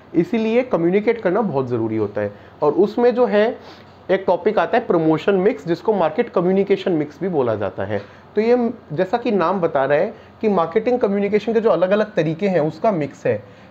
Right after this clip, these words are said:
Specific blend of promotion tool that company uses to persuasively communicate customer value and build customer relationship। मतलब blend है tools का बहुत सारे। देखिए, कोई भी कंपनी एक ही चीज़ नहीं करती ना। कोका कोला है, आपको उसके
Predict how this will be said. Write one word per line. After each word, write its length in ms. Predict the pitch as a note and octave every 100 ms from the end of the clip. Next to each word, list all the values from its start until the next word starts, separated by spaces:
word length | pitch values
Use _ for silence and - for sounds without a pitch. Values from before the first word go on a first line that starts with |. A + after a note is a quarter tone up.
| -
Specific 480 | - F#3 F3+ A3 C4+
blend 400 | F#3+ D3+ D#3 G#3
of 80 | A3+ A3 G3
promotion 400 | F3 F3 F3 G3+ G3
tool 140 | G3
that 160 | F#3+ G3 F#3
company 360 | E3+ E3+ F#3+ F3
uses 260 | D#3 G3+ B3 - - - G#3
to 60 |
persuasively 760 | G3+ G3 F3+ G3 F#3+ G#3+ G3+ A#3+ A3+
communicate 540 | F#3+ F#3+ G3+ A3 -
customer 280 | F#3 - A#3
value 360 | F3+ F3 F3
and 140 | F3+ D#3
build 120 | D#3+ D3
customer 240 | - F3
relationship। 600 | G#3+ D#3 B2 B2+ A#2 A#2+ G#2+ - - -
मतलब 360 | E3 G#3+ A#3 - -
blend 420 | C3 D3 F3 B3
है 100 | B3+
tools 480 | B3 - E3 D3 -
का 220 | C#3+ A2 - - -
बहुत 360 | C#3 B2+ D#3 F3
सारे। 300 | A3 F3+ - -
देखिए, 220 | E3+ A#3 C4
कोई 160 | A3
भी 100 | A#3+
कंपनी 400 | A#3+ A3 A3 B3 F3
एक 140 | F#3+
ही 80 | A3
चीज़ 220 | A3 G3+
नहीं 120 | F#3
करती 280 | E3 B2 C3+
ना। 120 | E3
कोका 400 | E3+ - E3+ F#3+
कोला 280 | G3 F#3+ F3+
है, 260 | C#3+ A2+ G#2 - -
आपको 420 | C3+ D3 - F#3+
उसके 440 | F3+ - G#3 G3